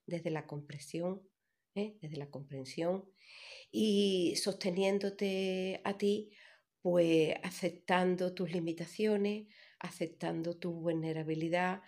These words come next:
aceptando tu rabia, aceptando tu indignación, aceptando tu pena, aceptando tu impotencia,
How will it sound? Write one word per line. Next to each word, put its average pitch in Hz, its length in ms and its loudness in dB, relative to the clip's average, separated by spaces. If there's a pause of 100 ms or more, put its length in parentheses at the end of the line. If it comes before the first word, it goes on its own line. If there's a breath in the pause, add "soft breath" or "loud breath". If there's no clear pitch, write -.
(240 loud breath)
aceptando 170 680 -4
tu 170 140 -6
rabia, 180 800 0 (180 loud breath)
aceptando 156 680 -4
tu 160 80 -6
indignación, 156 880 -2 (360 loud breath)
aceptando 165 600 -2
tu 160 200 -4
pena, 175 600 2 (260 loud breath)
aceptando 165 600 -2
tu 175 80 0
impotencia, 165 1080 0